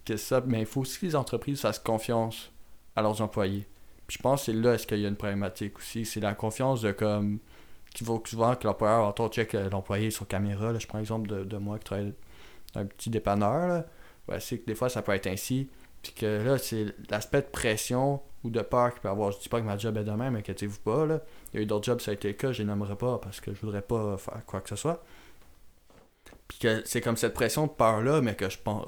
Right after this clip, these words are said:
comme d'être toujours suivi, toujours regardé, pa-, pendant que tu travailles, que c'est genre, mais est-ce que ça vaut la peine d'en être ainsi ? Est-ce que l'entreprise me fait tant pas confiance que ça ? Puis ici, ils me font pas confiance, pourquoi ils ajustent pas cette problématique au lieu de juste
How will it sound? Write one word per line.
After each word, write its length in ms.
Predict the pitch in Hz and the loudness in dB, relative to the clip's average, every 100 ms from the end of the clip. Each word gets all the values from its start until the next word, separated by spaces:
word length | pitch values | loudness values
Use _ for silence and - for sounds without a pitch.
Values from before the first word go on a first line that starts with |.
| - | -4
comme 180 | 101 104 | -2 0
d'être 220 | 107 101 | -2 -2
toujours 320 | - 127 139 | 0 4 4
suivi, 520 | 135 127 117 127 147 | 4 2 4 4 4
toujours 280 | 143 117 123 | 2 0 2
regardé, 520 | 117 110 98 113 135 139 - - - - - - - _ | 4 2 0 2 0 -2 -16 -20 -20 -20 -20 -20 -20 _
pa-, 340 | - 120 113 - | 6 8 6 4
pendant 240 | 131 127 | 6 6
que 80 | 127 | 4
tu 80 | - | -2
travailles, 400 | 117 104 131 147 | 0 4 4 4
que 100 | 107 | 2
c'est 180 | 95 107 | -2 -2
genre, 200 | 107 107 | 0 0
mais 100 | 101 | -2
est-ce 120 | - | 0
que 120 | 139 | 0
ça 140 | 123 101 | 0 -2
vaut 140 | 110 | 0
la 100 | 110 | 0
peine 180 | 104 127 | 2 2
d'en 100 | 110 | 2
être 180 | 98 - | 0 -2
ainsi ? 340 | 101 - - | -4 -2 2
Est-ce 180 | 190 113 | 4 4
que 80 | - | 2
l'entreprise 480 | 107 101 98 - - | 2 2 0 0 0
me 60 | |
fait 140 | 98 92 | -4 -4
tant 240 | - 131 | 0 0
pas 180 | - 127 | 4 4
confiance 400 | - 107 113 107 | 4 0 0 -2
que 120 | 98 | -4
ça ? 320 | 95 139 220 - - - - - | 0 0 0 -2 -14 -16 -18 -6
Puis 100 | 107 | -2
ici, 260 | 104 143 135 | 2 2 4
ils 80 | 123 | 2
me 40 | |
font 160 | 117 107 | 0 2
pas 140 | 120 | 2
confiance, 480 | 107 101 - 160 151 | 2 2 2 2 0
pourquoi 320 | - 107 131 127 | -4 2 2 2
ils 120 | 123 | 2
ajustent 300 | 104 - 110 | 2 0 -2
pas 100 | 131 | -2
cette 200 | 123 110 | 0 -2
problématique 640 | - 107 107 101 151 147 | 0 0 2 0 -2 -4
au 40 | 113 | 0
lieu 140 | 120 | 2
de 160 | 113 104 | 2 2
juste 360 | 117 127 - | 2 2 -2